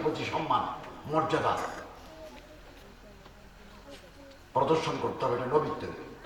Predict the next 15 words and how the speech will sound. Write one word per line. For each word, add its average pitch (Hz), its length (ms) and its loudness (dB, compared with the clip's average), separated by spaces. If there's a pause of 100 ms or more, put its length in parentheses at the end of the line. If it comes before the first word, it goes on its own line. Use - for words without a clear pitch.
(920)
আমরাও 214 360 10
রাস্তা 165 320 8
দিয়ে 180 160 8
একটা 180 120 6
মেয়ে 165 240 8
লোক 170 200 8
যাওয়ার - 280 12 (120)
সময় 202 240 4 (920)
আমরা 262 400 12
কেন 226 120 12
ভাবতে 233 400 12
পারি 214 220 10
না - 180 4 (2250)
বয়স 185 420 12
অনুপাতে, 175 500 10